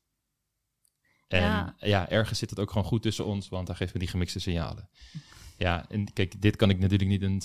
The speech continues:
Speaker 1: paar simpele D M's oplossen
Speaker 2: Nee.
Speaker 1: op Instagram. M-, maar die persoon heeft echt nog een groot stuk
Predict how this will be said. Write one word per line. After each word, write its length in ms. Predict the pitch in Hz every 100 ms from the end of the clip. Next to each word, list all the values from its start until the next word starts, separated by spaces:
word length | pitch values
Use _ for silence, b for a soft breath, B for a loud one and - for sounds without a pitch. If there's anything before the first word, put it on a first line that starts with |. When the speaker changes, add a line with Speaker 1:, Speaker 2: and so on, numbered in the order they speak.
| -
Speaker 1:
paar 120 | 101
simpele 300 | - 98 98
D 40 | 95
M's 280 | 98 95
oplossen 560 | - 101 98 - 90 92
Speaker 2:
Nee. 140 | - 85
Speaker 1:
op 60 |
Instagram. 640 | - - 95 92 90 92 -
M-, 160 | 98 98 - - _
maar 360 | - 107 104 101
die 100 | 120
persoon 300 | 127 131 113
heeft 260 | 113 117
echt 220 | - 123 123
nog 200 | 107 90
een 260 | 98 92 _ _
groot 680 | _ - 127 127 123 113 110
stuk 360 | - 120 101